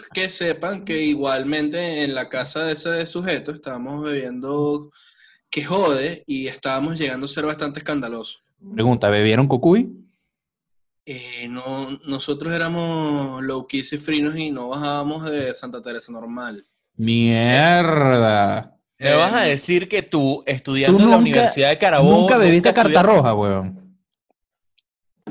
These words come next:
Speaker 1: Maric-, ¿ah?
Speaker 2: Ustedes en la universidad nunca se cayeron,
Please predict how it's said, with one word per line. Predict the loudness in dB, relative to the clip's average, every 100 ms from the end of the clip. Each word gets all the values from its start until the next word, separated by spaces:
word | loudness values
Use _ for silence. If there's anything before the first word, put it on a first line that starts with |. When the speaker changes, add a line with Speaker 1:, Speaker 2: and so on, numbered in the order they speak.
| -20 -20
Speaker 1:
Maric-, | -12 -6 -6 -6 -4
¿ah? | -4 -4 -8 _ _ _ _ -14
Speaker 2:
Ustedes | -12 0 4 4
en | 4
la | 4
universidad | 4 4 4 2
nunca | 2 2 0
se | 0
cayeron, | 0 2 2 0 -2